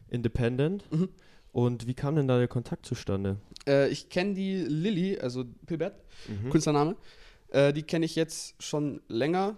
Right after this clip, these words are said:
Speaker 2: Die hab ich über Gab kennengelernt.
Speaker 1: Ach, tatsächlich,
Speaker 2: Ähm,
Speaker 1: okay.
Speaker 2: und wir haben jetzt seit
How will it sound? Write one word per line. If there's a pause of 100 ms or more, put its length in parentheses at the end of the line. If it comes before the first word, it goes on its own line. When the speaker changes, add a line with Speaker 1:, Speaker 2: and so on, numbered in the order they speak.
Speaker 2:
Die
hab
ich
über
Gab
kennengelernt.
Speaker 1:
Ach,
tatsächlich,
Speaker 2:
Ähm,
Speaker 1:
okay. (340)
Speaker 2:
und
wir (100)
haben
jetzt
seit